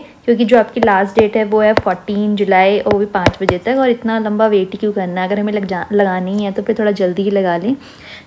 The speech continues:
दूसरी चीज़ कि अगर मान लीजिए किसी को प्रूफ्स नहीं मिले हैं या मिल भी गए हैं तो उन्होंने अपनी जो ये पीडीएफ़ है ये properly नहीं बनाई है और वो थोड़ा struggle कर रहे हैं कि हम कहाँ से proofs को ढूंढें, merge out करें,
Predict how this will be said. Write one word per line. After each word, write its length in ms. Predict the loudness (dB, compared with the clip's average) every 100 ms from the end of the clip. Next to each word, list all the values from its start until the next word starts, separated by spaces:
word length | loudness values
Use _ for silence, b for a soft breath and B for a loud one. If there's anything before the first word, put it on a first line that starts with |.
| -2
दूसरी 340 | -2 0 -4
चीज़ 280 | -2 -2 -2
कि 120 | 0
अगर 260 | 2 2 2
मान 260 | 2 0
लीजिए 200 | 0 -2
किसी 260 | -4 -4 -4
को 120 | -4
प्रूफ्स 400 | -2 -2 -2 -2
नहीं 140 | -2 -2
मिले 200 | -2 -4
हैं 220 | -4 -6 -20 -20 -20 -20 -20 -18 -2
या 80 | 4
मिल 260 | 6 4 4
भी 160 | 2
गए 60 | 2
हैं 240 | 0 -2
तो 120 | -2
उन्होंने 300 | -2 0 0
अपनी 220 | -2 -2 0
जो 120 | 0
ये 60 |
पीडीएफ़ 560 | 0 -2 -2 0 0 0
है 160 | 0 2
ये 140 | 0
properly 440 | 2 -2 -2 -2
नहीं 300 | -2 0 0
बनाई 300 | 0 0 -2
है 480 | -2 -2 -4 -6 -20 -8 0
और 120 | 2
वो 80 | 4
थोड़ा 180 | 4 2
struggle 380 | 2 0 0 0
कर 180 | 0 0
रहे 140 | -2
हैं 100 | -4
कि 100 | -2
हम 140 | -2
कहाँ 320 | -2 -2 -4 -2
से 200 | -2 0
proofs 360 | 0 -2 -2
को 140 | 0 0
ढूंढें, 460 | 2 0 0 0
merge 300 | 2 0 2
out 200 | 2 2
करें, 380 | 0 0 0 -4